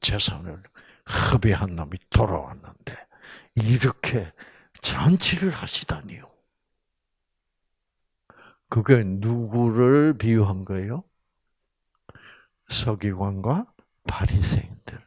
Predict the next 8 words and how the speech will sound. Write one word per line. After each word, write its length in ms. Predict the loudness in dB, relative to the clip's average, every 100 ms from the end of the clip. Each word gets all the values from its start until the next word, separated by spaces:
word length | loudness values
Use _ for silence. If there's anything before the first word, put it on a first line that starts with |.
| _ _ -14 -4
유대인들을 1080 | 0 0 2 0 -2 -10 -16 -18 -12 -12 -12 -16 _ -6
비유해서. 640 | -4 -6 -8 -12 -18 -20 _ -20 -20 -20 _
그 160 | -2 -2
유대인들이 1040 | -2 -2 2 4 2 2 0 2 0 -2 -10 _ _
바로 280 | -12 -8 -8
그 140 | -8 -4
장남이다, 920 | -4 -4 -6 -4 -4 -4 -6 -8 -8
이 60 | -14